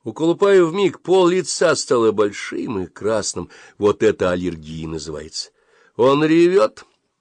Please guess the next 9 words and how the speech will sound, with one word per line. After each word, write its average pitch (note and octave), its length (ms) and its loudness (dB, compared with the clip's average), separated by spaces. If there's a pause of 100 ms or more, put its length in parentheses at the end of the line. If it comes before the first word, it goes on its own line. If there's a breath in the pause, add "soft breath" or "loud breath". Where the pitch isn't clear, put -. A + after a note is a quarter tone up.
(440)
Мама F3+ 380 2
его F3+ 180 6
бежит, E3 320 -2
чтобы D3 320 -4
мазать D#3 340 -2
Колупая D3 600 0 (180 soft breath)
совершенно C#3+ 400 -2
бесполезной B2+ 540 2
зеленкой. C3 600 -4